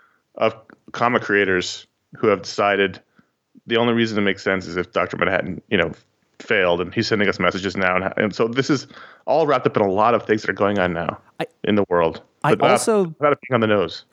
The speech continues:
Speaker 2: a lot of time, well, a lot of times when people include, uh, comic book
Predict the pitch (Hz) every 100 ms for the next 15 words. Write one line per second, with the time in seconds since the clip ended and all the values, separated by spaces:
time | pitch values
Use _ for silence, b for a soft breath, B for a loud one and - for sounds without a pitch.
0 | - 143 170 214 - 185 165 180 220 226
1 | 269 247 214 170 - 156 151 139 - 151
2 | 143 127 - 131 127 120 117 _ _ _
3 | _ _ _ _ _ _ 117 107 104 101
4 | 101 98 - 117 - 113 110 113 107